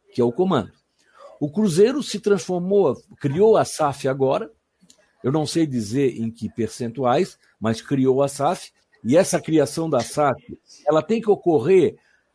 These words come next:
neste período em que não há competições, porque senão a C B F não faz a transferência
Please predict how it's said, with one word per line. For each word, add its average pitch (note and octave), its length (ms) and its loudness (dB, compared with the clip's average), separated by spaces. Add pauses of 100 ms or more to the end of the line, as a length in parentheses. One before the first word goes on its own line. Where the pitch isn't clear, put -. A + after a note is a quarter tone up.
(160)
neste G#3+ 640 0
período F#3 760 2 (240)
em D#3 100 -4
que F#3 160 -6
não G#3 320 2
há A3 120 2
competições, E3+ 720 -8 (1120)
porque B2 220 -8
senão D3+ 400 -4
a E3 40 -4
C D3+ 160 -6
B C3+ 200 2
F D#3 200 -4
não D#3+ 240 -4
faz E3 360 -4
a C#3 60 -2
transferência C3 840 -4